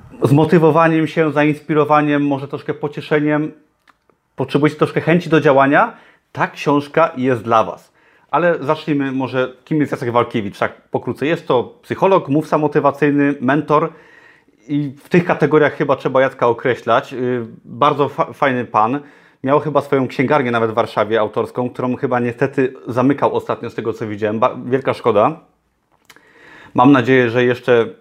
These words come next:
co-, coś ciekawego takiego pan Jacek zrobi i w ogóle mam nadzieję, że go kiedyś spotkam i będę miał okazję z nim porozmawiać. Ale co do książki.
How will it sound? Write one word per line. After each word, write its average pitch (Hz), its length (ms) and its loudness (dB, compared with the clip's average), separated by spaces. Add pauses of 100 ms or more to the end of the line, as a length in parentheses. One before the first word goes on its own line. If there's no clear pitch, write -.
(420)
co-, 127 140 -16
coś 131 180 0
ciekawego 117 420 0
takiego 117 360 -2
pan 117 160 0
Jacek 113 280 -4
zrobi 127 380 -2
i 123 260 -6 (300)
w 127 40 -2
ogóle 135 160 4
mam 131 100 4
nadzieję, 127 160 0
że 123 60 2
go 123 80 0
kiedyś 117 240 -4
spotkam - 460 -4
i 110 220 -10 (120)
będę 113 220 -6
miał 113 160 -4
okazję 110 260 -4
z 107 60 -8
nim 113 80 -4
porozmawiać. 107 560 0
Ale 156 180 4
co 170 100 -6
do 147 120 0
książki. - 440 -2